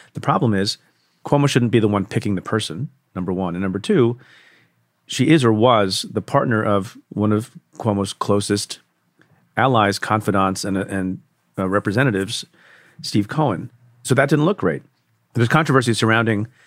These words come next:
you know, that potential appointment. And then he tries his camp, and this happens with Andrew Cuomo all the time. He tries to get ahead of that by saying, "Okay, well, you don't like that plan. I have a plan B." Plan B is that Letitia James, the state attorney general, together with Janet DiFiore,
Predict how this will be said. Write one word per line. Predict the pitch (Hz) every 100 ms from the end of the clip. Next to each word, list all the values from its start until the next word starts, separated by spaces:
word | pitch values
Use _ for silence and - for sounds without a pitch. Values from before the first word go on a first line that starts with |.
| _ _ _ _ _ _ -
you | 110
know, | 98
that | 117 143 -
potential | 117 107 104
appointment. | 92 95 90 87 - _ _ _
And | 110
then | 110
he | 110
tries | - 110 107
his | 120 98
camp, | 113 107 -
and | 104
this | -
happens | 98 101 95
with | 95 90 -
Andrew | 98 98
Cuomo | 98 95
all | 95 92
the | 87
time. | 107 76 101 - - - _ _
He | 117
tries | 135 127
to | 113
get | 117
ahead | 110 110
of |
that | 123 156 123
by | 107
saying, | 107 117
"Okay, | 113
well, | 110 113 -
you | 117
don't | 127
like | 113 123
that | 151 -
plan. | 101 98
I | 98
have | 98
a |
plan | 92 110 98
B." | 123 92
Plan | - 95 95
B | 190 117 110 - _ _ -
is | 113
that | 110
Letitia | 110 147 123
James, | 120 113 110
the | 107 104
state | - 120
attorney | 113 117
general, | 101 104 98 127 - - - - - _
together | - 127 170 175
with | 135
Janet | 127 131 127
DiFiore, | 120 107 110 131 85 95